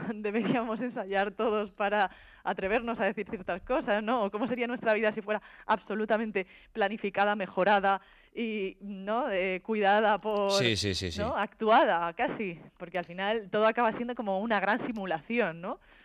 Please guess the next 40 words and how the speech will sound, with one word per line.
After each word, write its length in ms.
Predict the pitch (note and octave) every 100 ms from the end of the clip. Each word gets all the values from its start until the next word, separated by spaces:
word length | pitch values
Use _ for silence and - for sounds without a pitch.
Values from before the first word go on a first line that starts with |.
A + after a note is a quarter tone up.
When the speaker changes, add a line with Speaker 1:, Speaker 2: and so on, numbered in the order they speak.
| - -
Speaker 2:
Es 140 | D#3
verdad 140 | G3 A3
que 80 | G3+
Speaker 1:
Eh, 40 |
Speaker 2:
sería 220 | F#3+ F3
un 100 | G3
poco 180 | F3+ F3
locura, 500 | D3+ C3 F3 C#3+ D#3+
siempre 320 | - C3+ D#3+
que 80 | E3
ha 20 |
habido 200 | E3 D#3
estas 240 | C#3+ D3 -
películas 440 | C3+ C3+ C3+ B2
que 60 | B2+
han 100 | A#2
planteado 520 | B2 A2+ B2 A#2+ A2+
algo 220 | A#2 A#2
parecido 380 | A#2 A#2+ G#2 A#2+
a 20 |
lo 80 | A#2
que 60 | A2
estás 240 | - A2
diciendo, 420 | G#2 G2+ B2 A2+
de 100 | A2
poder 280 | A2 A2 A#2
rebobinar 500 | B2 A#2+ A#2 A#2 B2
y 60 | A2+
decir, 280 | G#2+ G#2+ A2+
"Venga, 200 | C3 A2
voy 160 | A#2+
a 60 | C3
probar 280 | D3 C#3+ C#3
ahora 180 | C#3
esto 220 | C3+ - C3
otro, 220 | A#2 A#2+
si 120 | C3+
lo 80 | C3
hiciera 260 | A2 B2
así". 260 | A2 A2 F#2+